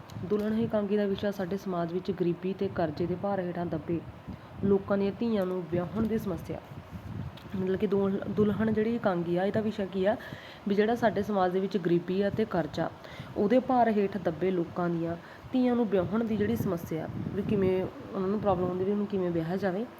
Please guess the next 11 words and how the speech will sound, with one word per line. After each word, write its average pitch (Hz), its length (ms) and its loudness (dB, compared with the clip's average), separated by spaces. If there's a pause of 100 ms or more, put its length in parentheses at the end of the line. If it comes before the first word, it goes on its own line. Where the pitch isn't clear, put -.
(100)
ਉਹ 220 160 2
ਪੇਸ਼ 208 320 2
ਕੀਤੀ 165 260 -4
ਆ। 131 60 -4 (540)
ਜਿਸ 214 160 4
ਦਾ 254 140 4
ਸਿੱਟਾ 240 340 2
ਕੀ 226 140 2
ਨਿਕਲਦਾ? 202 460 4 (100)
ਅਨਜੋੜ 185 380 2
ਵਿਆਹ। 160 260 -2